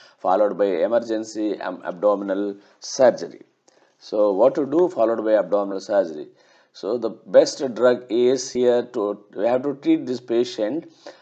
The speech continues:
uh, with the metronidazole.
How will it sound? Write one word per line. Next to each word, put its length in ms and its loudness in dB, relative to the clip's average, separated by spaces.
uh, 460 2
with 320 -2
the 280 2
metronidazole. 1160 -6